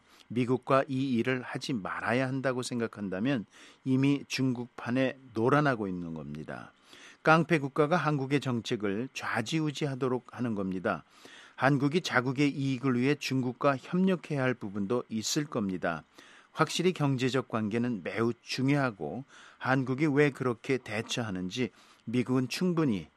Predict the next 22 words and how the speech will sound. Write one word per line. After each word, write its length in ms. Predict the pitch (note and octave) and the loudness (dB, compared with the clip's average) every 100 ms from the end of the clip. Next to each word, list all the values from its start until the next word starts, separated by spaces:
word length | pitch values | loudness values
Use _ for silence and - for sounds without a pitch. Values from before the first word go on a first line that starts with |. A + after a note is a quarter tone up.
| - | -10
이해할 360 | C3+ C#3+ A2+ | -4 -2 -2
수 180 | F#2+ - | -4 -6
있습니다. 640 | F2 - F2+ E2+ D#2+ C#2+ - _ - - - | -6 -6 -6 -6 -8 -10 -14 _ -20 -20 -12
하지만 340 | - B2 D#3 F3 | -6 2 4 4
한국 440 | D3+ D#3 C#3+ C#3 | 4 4 2 -2
정치인들은 840 | - A#2+ A#2 - A#2 G#2+ F#2+ E2+ B2+ - - - | -2 -2 -2 -2 -2 0 -2 -4 -8 -10 -20 -4
중국에 680 | C#3 C3 A#2 A2+ C3 C3 - | 0 2 2 2 2 2 0
굴복하는 720 | - B2 B2+ - A#2 G#2 F#2 | -4 -2 -2 -2 -4 -2 0
데 100 | A2+ | 0
매우 280 | F#2+ G2+ A2 - | 0 0 0 -4
조심해야만 760 | - C3+ - C#3 A2 F#2 E2 | -4 -4 -2 -4 -4 -4 -6
합니다. 480 | D#2+ D2+ D#2 D2+ C2+ - - - - - | -8 -8 -8 -10 -12 -14 -20 -20 -20 -6
제가 440 | - C3+ C#3+ - | 0 6 6 6
역사적 460 | A#2+ B2+ D#3 D3+ D#3+ | 4 2 2 2 0
경험을 460 | - B2+ C3 B2+ A2+ | -2 0 2 2 0
통해 380 | - B2+ A2 - | -2 -2 -2 -2
내린 360 | G#2 G#2 G#2+ | -4 -2 -4
결론은 580 | - F#2 F2 F2 C3+ A#2 - - - - | -6 -8 -6 -2 -2 -2 -8 -20 -20 -10
한국이 640 | - C3 C#3+ C3+ C3 D#3 - | 0 2 2 -2 -2 -2 -2
그렇게 400 | - C3+ - C#3+ | -2 -2 -2 -6
할 80 | A#2+ | -4
때마다 580 | C3 G#2 F#2+ D2+ C2 | -4 -4 -4 -8 -10